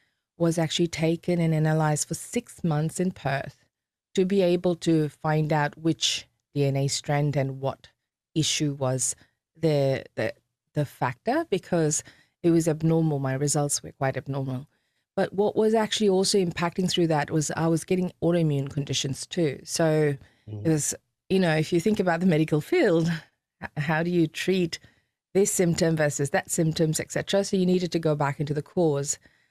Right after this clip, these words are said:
Speaker 1: Similarly, I wanted to make sure that from a mindset perspective, rather than treating the symptoms, you actually focus on the cause of, the cause of non-performance.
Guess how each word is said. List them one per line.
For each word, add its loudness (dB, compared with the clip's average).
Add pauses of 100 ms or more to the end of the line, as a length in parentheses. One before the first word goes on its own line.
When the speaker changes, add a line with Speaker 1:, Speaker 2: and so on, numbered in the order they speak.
(140)
Speaker 1:
Similarly, 2 (480)
I 4
wanted 0
to 0
make 0
sure 2
that 0
from 0
a 2
mindset 0
perspective, -6
rather 2
than 2
treating 2
the 0
symptoms, -2 (560)
you 2
actually 2
focus -2
on -2
the -4
cause -4 (320)
of, -4 (340)
the -2
cause 0
of -4
non-performance. -2